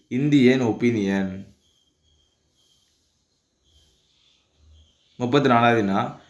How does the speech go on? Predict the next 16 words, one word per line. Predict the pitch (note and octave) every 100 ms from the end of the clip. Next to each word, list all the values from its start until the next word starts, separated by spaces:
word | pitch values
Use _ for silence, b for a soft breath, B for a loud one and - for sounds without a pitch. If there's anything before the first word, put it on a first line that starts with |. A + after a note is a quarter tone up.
| b
மிதவாத | A#2+ D3 F3+ F#3+ F#3 F#3 F#3+
காங்கிரஸ், | D3 C#3 C#3 A2+ C3+ - - _ _ _
தீவிரவாத | C#3+ E3 E3+ E3+ E3 E3 E3+
காங்கிரஸ் | C3+ C3 C3
ஒன்றாக | C3 B2 B2+ C3 C3+ C3
இணைந்த | A#2+ B2+ B2+
மாநாடு | A2+ A2+ A#2+ A#2 A#2
எது? | G2 F#2 G2 F#2+ F2+ - b b b _
மிதவாத | G2+ G#2 A#2+ A#2+ A#2+ A2+ A#2
காங்கிரஸ், | G#2 G#2 G2 F2 D3+ - - _ _
தீவிரவாத | B2+ C#3 C#3+ C#3 C#3
காங்கிரஸ் | C3+ A#2+ A#2 A#2+
ஒன்றாக | A2 G#2 A2 A#2
இணைந்த | A2+ B2 C3
மாநாடு | A#2+ A2+ A2 G#2
எது? | F#2 F#2+ F#2+ F#2+ G2